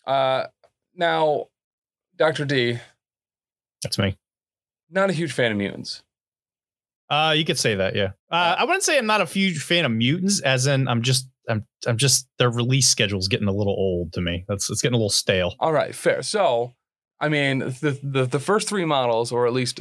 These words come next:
Speaker 1: the assumption of the first three models that are going to be released in twenty twenty-three, no mutants on the docket so far.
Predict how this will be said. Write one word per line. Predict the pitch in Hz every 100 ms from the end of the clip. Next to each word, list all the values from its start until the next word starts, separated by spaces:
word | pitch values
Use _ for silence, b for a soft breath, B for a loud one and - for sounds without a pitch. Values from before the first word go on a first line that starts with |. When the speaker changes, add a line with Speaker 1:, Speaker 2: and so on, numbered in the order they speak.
| -
Speaker 1:
the | 117 117
assumption | 113 147 131 113
of | 104
the |
first | - 113 -
three | 113
models | 110 101 98
that | 110
are | 104
going | 113 110
to | 104
be |
released | 107 107 107
in | 104
twenty | - 107
twenty-three, | 104 101 101 135 113
no | 101 135 156
mutants | 156 131 120
on | 127
the | 110
docket | 104 - -
so | -
far. | 107 92 -